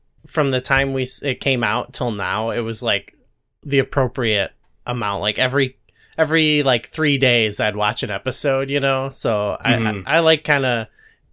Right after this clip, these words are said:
Speaker 1: I don't know. I'm, I'm a more casual, like, T V show watcher in general. So I think I do drift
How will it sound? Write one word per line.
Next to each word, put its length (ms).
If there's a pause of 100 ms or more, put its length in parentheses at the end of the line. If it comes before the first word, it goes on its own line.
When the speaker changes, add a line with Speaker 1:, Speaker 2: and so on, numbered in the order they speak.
(240)
Speaker 1:
I 120
don't 100
know. 140
I'm, 240
I'm 240
a 40
more 220
casual, 720
like, 220
T 180
V 220
show 260
watcher 540
in 180
general. 520
So 160
I 60
think 200
I 100
do 240
drift 460